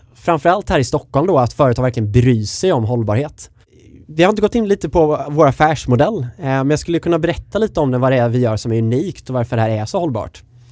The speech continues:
Eh, om ni tänker att man har en linjär linje så har man någon som tillverkar möbler, man har ett varumärke som köper de här tillverkade möblerna och så har man återförsäljaren som säljer de möblerna.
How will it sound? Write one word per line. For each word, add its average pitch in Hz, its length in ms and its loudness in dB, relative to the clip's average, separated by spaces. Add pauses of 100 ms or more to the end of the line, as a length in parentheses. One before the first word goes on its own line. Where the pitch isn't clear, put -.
(520)
Eh, 127 260 0 (300)
om 160 100 0
ni 190 80 2
tänker 240 300 0
att 214 80 -2
man 180 80 2
har 147 80 4
en 143 80 0
linjär 160 480 2
linje 120 500 0
så - 140 -6
har 143 120 0
man 127 140 0
någon 127 180 -2
som 120 120 -2
tillverkar 147 540 -2
möbler, 196 760 0
man 131 160 -2
har 123 100 0
ett 120 80 -4
varumärke 123 480 2
som 127 120 -4
köper 151 460 -2
de 196 80 -2
här 175 60 -2
tillverkade 170 440 -4
möblerna 160 500 -2 (320)
och - 180 -8
så 180 60 0
har 151 60 0
man 131 120 0
återförsäljaren 117 680 -4
som 120 100 -8
säljer 123 260 -4
de 143 100 -4
möblerna. 85 280 -8